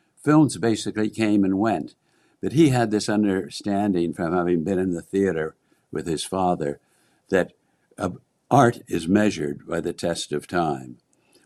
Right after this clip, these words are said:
And we, then when I started the American Film Institute, obviously I was influenced by that idea of the test of time because, you know, we were involved in preserving and saving the great films and,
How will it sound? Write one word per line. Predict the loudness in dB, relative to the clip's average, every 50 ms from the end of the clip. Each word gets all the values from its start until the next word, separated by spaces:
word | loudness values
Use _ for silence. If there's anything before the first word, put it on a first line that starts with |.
| _ _ _ _ -10
And | -4 -2 0 0 2 0 0 -2 -4 _ _ _ _ _ _ _ _ _ _ _ _ _
we, | -6 -6 -4 -4
then | -4 -2 2 4 6 6
when | 6 6
I | 6 4 4
started | 2 2 2 4 4 4 4 4
the | 4 4
American | 4 2 2 0 -2 -2 -4 -6 -6
Film | -2 0 2 4 4 2
Institute, | 0 -2 -8 -8 -8 -8 -4 -4 -4 -4 -4 -6 _ _ _ _ _ _ _ _ _ _ -14 -4
obviously | 0 0 2 4 4 2 2 2 0 2 4 4
I | 4 4 4
was | 2 0 0 2
influenced | 0 0 0 0 -2 -4 -4 -4 -4 -6 -10 -12 -16 _ _ _ _ _ _ _ -6
by | 0 2 2 2
that | 4 2 2 2
idea | 0 -2 -2 -4 -4 -4 -4 -4 -6
of | -6
the | -8 -10 -10
test | -8 -8 -8 -8 -8 -10 -10
of | -10 -8
time | -6 -6 -4 -4 -4 -4 -2 -2
because, | -2 -2 -2 -2 -4 -4 -6 -10 _ _ _ _ _ _ _ _ _ -10
you | -6
know, | -4 -4 -2
we | 0 2 2 2
were | 2 2 0
involved | -2 -2 0 0 0 0 0 -2 -4
in | -6 -6 -6 -8 -10 _ _ _ _ _ _ _ _
preserving | -6 -6 -4 -4 0 2 2 2 2 2 2 2 2 2 0
and | -2 -4 -6 -8
saving | -4 -2 0 2 2 0 0 -2 -4 -2 -4
the | -4 -6
great | -4 -4 -2 -2 -2 -4 -6
films | -8 -4 -2 -2 0 -2 -2 -2 -2 -4 -4 -6 -8
and, | -8 -8 -8 -8